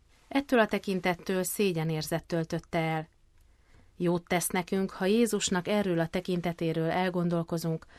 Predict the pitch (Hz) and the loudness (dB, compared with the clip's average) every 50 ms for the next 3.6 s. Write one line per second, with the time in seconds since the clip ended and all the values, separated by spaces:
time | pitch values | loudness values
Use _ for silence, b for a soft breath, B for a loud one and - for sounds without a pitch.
0 | b b b b b - 190 - 214 196 196 190 185 170 - - 180 170 165 170 | b b b b b -2 0 2 4 4 4 4 2 0 -2 -2 -2 0 0 0
1 | 165 160 165 - - - 190 180 - - - 185 180 - 220 220 202 190 214 214 | 0 -2 -2 -6 -8 -6 -2 0 0 2 2 0 4 6 6 6 6 2 0 0
2 | - - - 202 202 - 226 208 175 156 160 156 160 156 - - - 165 156 160 | 0 0 -2 -2 0 2 2 2 2 2 0 -2 -2 -2 -2 -2 -2 -2 0 0
3 | 160 160 160 160 160 156 160 - - 156 156 - | 0 0 0 0 -2 -2 -4 -2 -4 -4 -4 -6